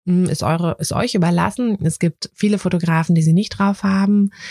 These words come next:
Ich bin Fan davon, sie drauf zu haben, aber ich verstehe auch die Gründe, warum man sie nicht drauf haben möchte. Ähm, aber die Leistungen sollten trotzdem drauf sein. Also es sollten eure Pakete, was drinne ist.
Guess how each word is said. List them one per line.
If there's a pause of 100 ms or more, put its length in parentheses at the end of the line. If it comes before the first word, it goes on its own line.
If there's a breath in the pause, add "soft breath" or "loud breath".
(120 loud breath)
Ich
bin
Fan
davon,
sie
drauf
zu
haben,
aber
ich
verstehe
auch
die
Gründe,
warum
man
sie
nicht
drauf
haben
möchte. (640 loud breath)
Ähm,
aber
die
Leistungen
sollten
trotzdem
drauf
sein.
Also
es
sollten
eure
Pakete,
was
drinne
ist.